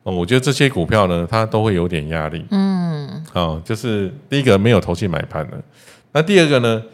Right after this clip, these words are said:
Speaker 1: 只要没，没有跌下来的话，外资它买的意愿也不会很大。
Speaker 2: 嗯。
Speaker 1: 说干嘛，干嘛我，我，我卖四百二，然后你叫我去四百四买回来，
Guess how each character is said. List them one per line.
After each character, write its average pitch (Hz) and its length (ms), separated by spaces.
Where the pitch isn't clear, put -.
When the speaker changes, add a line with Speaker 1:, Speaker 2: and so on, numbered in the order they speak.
Speaker 1:
只 - 60
要 117 100
没， 117 300
没 175 80
有 170 120
跌 101 240
下 120 180
来 85 80
的 80 120
话， 98 300
外 123 140
资 113 240
它 113 380
买 87 180
的 87 120
意 110 120
愿 113 200
也 78 140
不 87 140
会 92 80
很 78 120
大。 - 180
Speaker 2:
嗯。 165 600
Speaker 1:
说 151 140
干 160 160
嘛， 131 160
干 147 140
嘛 117 80
我， 113 280
我， 87 240
我 90 120
卖 113 280
四 - 300
百 85 220
二， 101 280
然 110 120
后 123 140
你 98 160
叫 123 140
我 92 120
去 117 200
四 113 220
百 78 160
四 101 220
买 73 160
回 76 140
来， 80 220